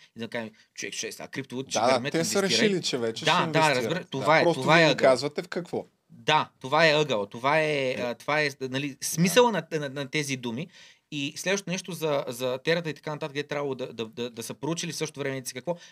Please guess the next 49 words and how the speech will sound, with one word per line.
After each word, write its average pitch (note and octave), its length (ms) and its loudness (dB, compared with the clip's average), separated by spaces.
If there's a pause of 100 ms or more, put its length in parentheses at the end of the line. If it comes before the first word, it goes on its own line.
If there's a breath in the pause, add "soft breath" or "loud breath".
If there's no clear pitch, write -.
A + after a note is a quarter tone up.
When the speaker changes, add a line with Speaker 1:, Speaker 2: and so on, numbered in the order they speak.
(240 loud breath)
Speaker 1:
Идеята C3 340 -2
е - 20 -2
следната, F3 280 -4
с B2+ 40 -12
други D3+ 140 -4
думи, F3+ 100 -6
че - 120 -8
трябва D#3 160 0
да F3+ 80 -4
са D#3+ 140 -4
наясно, C3+ 600 -2 (180 soft breath)
че - 140 -4
наистина F3 300 -4
може E3 220 -2
да E3 60 -4
има E3 120 -6
блокчейн D3 460 -6
проекти, G#2+ 460 -8 (260 soft breath)
които D#3+ 260 -4
просто C3+ 260 -4
да D3 100 -4
бъдат B2 360 -4
изтрити. E3 400 0 (180)
Като C3 180 -10
естествено, E3 480 -6
да, F3 220 -2 (180 soft breath)
задача, A2 600 0 (340)
а, A#2+ 260 -4
а, A#2 180 -6
на A2 140 -6
фонда D3+ 500 -4
е D#3 220 -2 (260 soft breath)
да B2 80 -16
се - 120 -14
прави D3+ 220 -4
правилна C#3 360 -4
диверсификация, F3 720 -8
с - 80 -14
правилен E3 260 -6
процент E3 280 -10
от E3+ 60 -20
портфолиото D3 360 -8
да C3 60 -16
се C#3 60 -10
инвестира C3 320 -8
в, A2 140 -6 (120)
а, B2+ 140 -8
различни A#2 280 -8
проекти, B2 400 -8